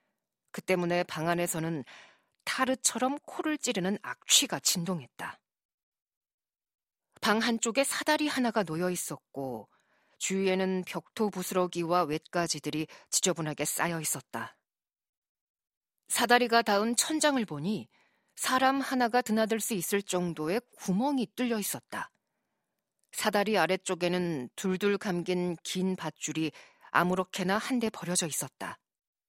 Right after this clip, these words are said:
그리고 탁자 옆에 나무로 만든 안락의자에 이 저택의 주인이 흉측한 얼굴로 앉아 있었다. 고개가 왼쪽으로 꺾여 있었고,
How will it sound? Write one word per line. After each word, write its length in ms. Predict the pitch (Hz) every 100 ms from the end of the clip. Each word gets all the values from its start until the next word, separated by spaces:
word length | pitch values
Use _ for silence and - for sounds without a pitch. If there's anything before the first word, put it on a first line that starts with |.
| _ _ _ _ _ _ _ _ _ _
그리고 400 | 190 165 160 127 - - _ -
탁자 400 | - - 240 214
옆에 420 | 202 - 214 190
나무로 400 | 156 147 180 202
만든 380 | 190 180 180 180
안락의자에 840 | 143 156 175 170 156 151 139 143 127 - _ _ _ _
이 180 | 165 170
저택의 520 | - 175 - 190 170
주인이 460 | 165 156 147 151 147 - _ -
흉측한 540 | - 254 - - 214
얼굴로 420 | 151 151 123 131
앉아 280 | - 143 139
있었다. 520 | 135 - - - - - _ _ _ _ _ _ _ _ _ _ _ _ _ _ _ _ _
고개가 420 | 196 196 220 262
왼쪽으로 640 | 170 208 220 269 214 226
꺾여 340 | 262 254 - 262
있었고, 840 | 226 - 175 _ 143 139 123 -